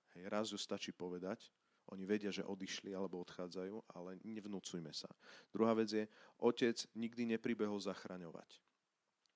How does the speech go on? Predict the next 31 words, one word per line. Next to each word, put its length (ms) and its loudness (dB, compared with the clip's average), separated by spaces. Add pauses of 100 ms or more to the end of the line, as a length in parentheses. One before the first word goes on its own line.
(440)
Je 80 -4
to 80 0
také 240 0
tvrdé, 320 -4
niekedy 220 -4
sa 180 -2
zvykne 300 -8
povedať, 320 0
že 20 -2
najviac 240 0
sa 140 0
učíme 260 -2
na 140 0
svojich 500 0
chybách. 300 -6 (1700)
Ale 160 0
v 80 -2
skut-, 460 -2
skutku 560 0
je 240 8
to 160 0
niečo, 260 2
čo 160 -4
vyplýva 420 -2
aj 120 -4
z 100 -4
tohto 320 -6 (320)
obrazu 380 0
marnotratného 640 -6
syna, 320 -8
že, 180 -14